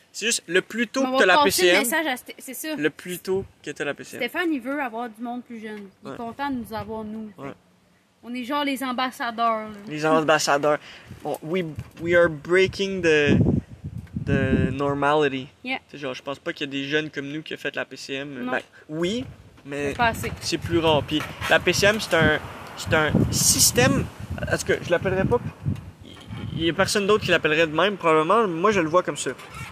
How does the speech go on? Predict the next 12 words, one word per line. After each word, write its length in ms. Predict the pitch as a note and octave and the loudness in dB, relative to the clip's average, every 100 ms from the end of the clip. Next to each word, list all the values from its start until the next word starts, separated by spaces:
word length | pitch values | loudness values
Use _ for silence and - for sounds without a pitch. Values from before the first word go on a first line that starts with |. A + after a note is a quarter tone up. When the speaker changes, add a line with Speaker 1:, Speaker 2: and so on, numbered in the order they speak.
| - - | -6 -4
Speaker 1:
C'est 140 | F#3+ | 0
un 40 | |
système 640 | G3 - - - A#3+ A#3+ A#3 | 2 4 4 4 4 4 2
de 80 | E3+ | 2
communication 840 | G#3 G3+ G3 F#3 E3+ F3 F3 G3+ - - - - - - - - - | 2 2 2 4 6 4 4 0 -6 -20 -18 -14 -14 -14 -16 -8 -2
utile 680 | A3+ - - A#3 C4 A#3 - - | 0 2 4 6 6 4 2 2
dans 120 | D#3+ | 2
le 60 | |
quotidien. 460 | E3 F3+ - D3 B2+ - - - C4+ | 4 0 0 -4 -2 -2 -2 -4 -6
Speaker 2:
Ouais. 160 | C4+ - - - - - - | -8 -8 -14 -12 -14 -16 -6
Speaker 1:
Euh, 260 | D3 C#3 - - - - - - - - - | -2 0 -2 -8 -20 -20 -10 -2 0 2 2
Stéphane, 460 | - G3 G3 A3 | 2 0 4 2